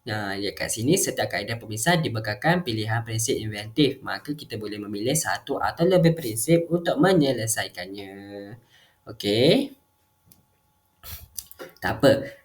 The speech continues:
Nanti kalau kamu tak faham, kamu boleh contact cikgu, boleh WhatsApp dalam grup, tanyakan apa benda yang awak tak faham tersebut, okey?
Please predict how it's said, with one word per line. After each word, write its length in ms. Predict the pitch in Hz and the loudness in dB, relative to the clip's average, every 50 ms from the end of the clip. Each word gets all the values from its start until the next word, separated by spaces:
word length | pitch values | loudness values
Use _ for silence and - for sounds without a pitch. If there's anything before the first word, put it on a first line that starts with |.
| _ _ | _ _
Nanti 400 | - 98 101 - - 165 196 - | -6 -6 -4 2 6 6 6 8
kalau 160 | - 127 143 147 | 8 6 6 6
kamu 320 | 151 147 165 190 190 160 | 6 6 6 6 4 2
tak 80 | 127 - | 2 2
faham, 480 | 151 147 151 151 143 143 147 147 147 | 2 2 4 6 6 6 6 6 4
kamu 240 | 147 160 180 175 165 | 4 4 6 6 8
boleh 180 | 160 151 147 147 - | 6 6 6 4 2
contact 400 | 127 123 123 120 - 107 95 - | 0 -2 -2 -2 -2 -4 -2 -2
cikgu, 320 | 107 87 98 113 135 135 | -2 -2 -2 0 0 0
boleh 240 | 131 127 113 113 113 | 0 2 2 2 4
WhatsApp 400 | 117 131 156 - 170 117 117 113 | 4 4 4 4 4 4 4 4
dalam 240 | 113 110 107 104 101 | 4 4 2 2 -2
grup, 640 | 107 101 101 101 120 151 165 170 165 - - - - | -4 -4 -2 0 4 6 6 4 4 0 -8 -10 -2
tanyakan 560 | - 135 135 135 135 131 123 110 101 95 - - | 0 0 2 2 0 0 0 -2 -2 -2 -6 -10
apa 160 | 113 - _ _ | -12 -14 _ _
benda 240 | - 123 131 143 | -4 -2 0 0
yang 240 | 127 113 107 107 107 | 2 0 0 0 -2
awak 80 | 101 101 | -4 -6
tak 160 | - 101 - | -6 -8 -8
faham 240 | 110 107 107 98 104 | -6 -6 -6 -6 -6
tersebut, 480 | 107 110 113 113 120 101 87 87 90 | -6 -8 -8 -8 -6 -6 -6 -6 -2
okey? 320 | - - 247 269 - - | 2 2 2 2 0 -6